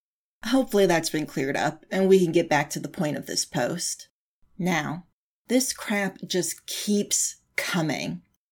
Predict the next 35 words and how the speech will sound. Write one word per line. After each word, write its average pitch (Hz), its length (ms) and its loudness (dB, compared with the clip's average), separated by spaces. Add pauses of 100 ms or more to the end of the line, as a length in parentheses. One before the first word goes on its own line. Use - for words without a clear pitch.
(340)
To 240 160 4
me, 240 420 6
this 220 340 2
is 277 140 2
further 226 380 0
evidence 165 440 0
of 160 160 0
their 165 140 -2
desperate 180 460 0
actions 160 440 0
within 151 280 -4
a 151 60 -4
rigged 151 340 -2
market. - 520 -4 (420)
After 208 260 2
calling 240 360 2
out 240 160 2
Citadel 170 460 0
for 165 160 -4
shorting 185 460 2
U 185 120 4
S 180 160 0
treasuries, 147 680 -2 (240)
I 160 60 -2
recently 233 480 4
found 196 260 2
out 180 140 4
that 156 100 -4
they've 160 180 -2
been 156 120 -4
slapped 151 360 -2
with 156 300 -6
another 180 880 4 (100)
finra 175 360 2
violation 160 840 -2